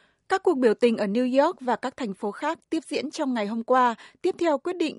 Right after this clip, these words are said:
của một đại bồi thẩm đoàn New York không truy tố một cảnh sát viên da trắng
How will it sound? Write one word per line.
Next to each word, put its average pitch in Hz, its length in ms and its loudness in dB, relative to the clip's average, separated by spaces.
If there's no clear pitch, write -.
của 214 120 -2
một 185 160 -4
đại 180 260 -4
bồi 190 200 -4
thẩm 175 280 -8
đoàn 190 280 -4
New 233 260 0
York 311 120 -4
không 339 240 -4
truy 330 180 -2
tố 233 240 0
một 277 280 -4
cảnh 208 200 -6
sát - 300 -8
viên 262 200 -2
da 233 140 -2
trắng 214 300 -6